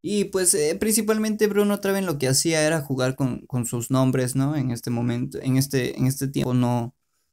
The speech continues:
no era tan rigurosa esta cuestión de, de certificar los nombres realmente, al menos para los extra-, extranjeros.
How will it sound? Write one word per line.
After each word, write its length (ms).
no 80
era 160
tan 160
rigurosa 480
esta 180
cuestión 360
de, 180
de 400
certificar 800
los 200
nombres 640
realmente, 640
al 120
menos 240
para 200
los 220
extra-, 400
extranjeros. 800